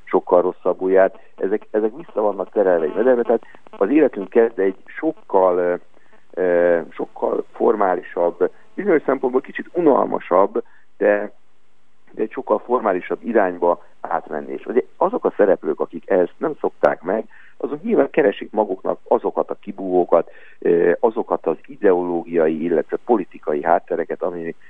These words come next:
miatt megpróbálják, mint a, ö, kutya a vizet magáról lerázni ezeket a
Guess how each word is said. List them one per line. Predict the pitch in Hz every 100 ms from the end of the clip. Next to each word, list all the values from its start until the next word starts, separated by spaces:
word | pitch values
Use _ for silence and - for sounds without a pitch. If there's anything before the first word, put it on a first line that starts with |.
| -
miatt | 107 110 76
megpróbálják, | 95 98 98 82 78 78 -
mint | 76 76
a, | 80 80 80 - - -
ö, | 82 82 80
kutya | - 117 87
a | 80
vizet | 98 87 78
magáról | 98 95 85 80 71
lerázni | 76 95 82 78 78
ezeket | 78 82 80 76 -
a | 76